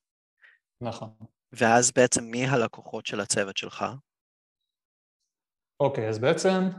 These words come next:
Speaker 1: אה, מחלקת ה-B I שלנו היא נותנת שירות קרוס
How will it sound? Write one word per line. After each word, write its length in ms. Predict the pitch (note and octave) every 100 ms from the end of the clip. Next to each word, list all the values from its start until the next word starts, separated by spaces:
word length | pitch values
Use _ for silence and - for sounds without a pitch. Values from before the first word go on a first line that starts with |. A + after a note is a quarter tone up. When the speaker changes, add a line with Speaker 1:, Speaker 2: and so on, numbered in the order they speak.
| -
Speaker 1:
אה, 160 | C3 B2
מחלקת 460 | A#2+ B2 D#3 E3 D3
ה-B 260 | C3 C#3
I 40 | C#3+
שלנו 420 | D3 C3 B2+ A#2+
היא 220 | A#2 A#2
נותנת 380 | A2+ A#2 C#3 C#3
שירות 440 | - A#2 C3 C3 - - _ _ _ - _ -
קרוס 640 | C#3+ B2+ D#3+ E3 - -